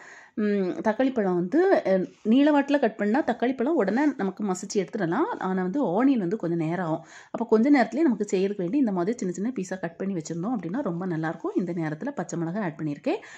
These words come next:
நான் காந்தாரி இருந்ததுனால காந்தாரி நான் மூணு தான் ஆட் பண்ணியிருக்கேன். நல்ல எரிவா இருக்கும். இந்த மாதிரி நல்ல mix பண்ணிக்க வேண்டியதுதான். நல்ல, ம், அதாவது கொ-, குழஞ்சி வரணும். அந்த மாதிரி வரும்போது ரொம்ப நல்லா இருக்கும். ம்,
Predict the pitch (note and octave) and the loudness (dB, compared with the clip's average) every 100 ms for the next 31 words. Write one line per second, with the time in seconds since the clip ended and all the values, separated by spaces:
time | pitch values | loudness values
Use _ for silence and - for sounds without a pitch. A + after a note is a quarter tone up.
0 | - - G3+ G#3 G3+ A3 C#4+ G#3+ F#3+ B3 | -12 -6 0 0 2 0 2 0 0 0
1 | A3 E3 D#4+ A#3+ F3 E3+ E3+ F3+ F#3 F#3+ | 0 -2 -2 -2 -2 0 -2 -2 -2 -2
2 | F#3+ G3+ E3+ D#3 E3 D#3 D#4+ A#3+ F3 E3 | -2 -2 -4 -2 -4 -2 -2 0 0 -2
3 | E3 G3 E3+ - F#4 - - - - B3+ | -2 -4 -4 0 -2 -2 -20 -12 0 2
4 | A#3 G3+ D4+ C4 F3+ B3 B3 F#3 E3+ F3 | 4 4 4 2 2 2 4 4 4 0
5 | F3+ - F3+ E3 F3 E3+ D#3+ D#3+ D#3 D4+ | -4 -4 -2 -2 0 -2 -2 -2 0 0
6 | - - - - F#3 G#3 B3+ F#3+ F3 E3+ | -2 -16 -16 -6 -2 0 4 6 6 2
7 | E3 - - F3+ F#3 G3+ F3+ E3 G3 G3+ | 0 -2 -2 -2 0 4 4 4 4 6
8 | C4+ D4 G3 D#3 E3 - F#3 G3+ G3 G3 | 6 6 4 2 0 -2 -4 -2 -2 -2
9 | G3 E3+ E3+ E3+ B3+ G4 F3+ F3 E3+ D#3 | -2 -4 -4 -2 0 0 0 -2 -2 -2
10 | D#3 D#3 D4 - - - - G3 G3 G3 | -4 0 0 0 -12 -20 -8 -2 0 0
11 | G3 F3 | 0 -2